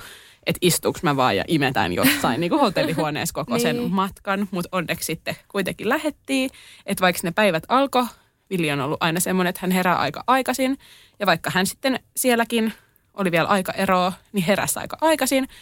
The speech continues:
Speaker 2: Mm.
Speaker 1: Mut sit me aina aloitettiin meidän päivän kävelyt heti siinä niinku hotelli
Speaker 2: Mm.
Speaker 1: aamupalan jälkeen. Ja var-,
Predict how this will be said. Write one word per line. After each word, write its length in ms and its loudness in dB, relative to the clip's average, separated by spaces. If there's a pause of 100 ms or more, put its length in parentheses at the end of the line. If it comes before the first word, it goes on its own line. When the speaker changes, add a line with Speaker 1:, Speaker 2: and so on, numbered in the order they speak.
(160)
Speaker 2:
Mm. 60 4
Speaker 1:
Mut 200 4
sit 200 -4
me 160 0 (140)
aina 300 2
aloitettiin 440 0
meidän 200 2
päivän 340 0
kävelyt 480 -2 (180)
heti 200 -12
siinä 320 -8
niinku 300 -4 (1000)
hotelli 340 0
Speaker 2:
Mm. 60 6
Speaker 1:
aamupalan 560 0
jälkeen. 320 0
Ja 60 2
var-, 180 2